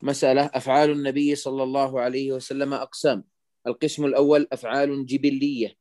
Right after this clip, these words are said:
وهي الأفعال التي فطر الله عليها البشر كالقيام والقعود، فهذه لا أسوة فيها.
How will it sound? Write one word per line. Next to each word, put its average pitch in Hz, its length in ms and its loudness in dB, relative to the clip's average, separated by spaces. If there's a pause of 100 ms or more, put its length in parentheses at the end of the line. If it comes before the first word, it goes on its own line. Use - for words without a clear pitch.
(180)
وهي 127 220 4
الأفعال 131 400 0
التي 143 400 -2
فطر 143 320 -2
الله 135 460 0
عليها 131 320 -2
البشر 139 460 -4
كالقيام 135 720 -2
والقعود، 127 580 0 (280)
فهذه 135 600 2
لا 139 260 0
أسوة 143 240 -2
فيها. 123 480 -6